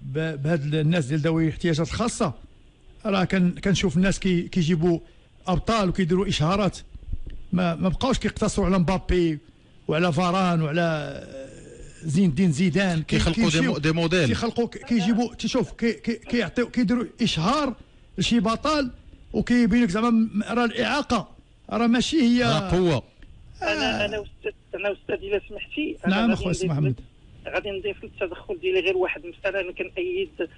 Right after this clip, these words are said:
Speaker 3: يعني كنمشي معك في نفس السياق،
Speaker 1: آه.
Speaker 3: لكن غادي نقدم لكم غير واحد الاضافه. انا
Speaker 1: آه.
Speaker 3: في ألفين وأربعطاش
Speaker 1: آه.
Speaker 3: كنت رئيس،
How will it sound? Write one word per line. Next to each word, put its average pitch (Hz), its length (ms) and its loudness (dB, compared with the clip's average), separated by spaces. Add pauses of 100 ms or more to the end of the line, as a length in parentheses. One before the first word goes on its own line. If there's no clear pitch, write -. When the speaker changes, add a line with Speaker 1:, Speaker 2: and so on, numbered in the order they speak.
(180)
Speaker 3:
يعني 202 220 -4
كنمشي 226 380 -4
معك 208 200 -4
في - 140 -8
نفس 277 200 -4
السياق، 147 460 -2
Speaker 1:
آه. 175 320 2
Speaker 3:
لكن - 180 -4
غادي 233 260 -2
نقدم 208 420 -6
لكم 202 240 -6
غير 233 120 0
واحد - 200 -4
الاضافه. 156 520 -2
انا 175 300 0
Speaker 1:
آه. 151 40 -2
Speaker 3:
في 143 60 0
ألفين 202 280 -4
وأربعطاش 247 680 -2
Speaker 1:
آه. 165 360 2
Speaker 3:
كنت 233 200 -6
رئيس، - 320 -6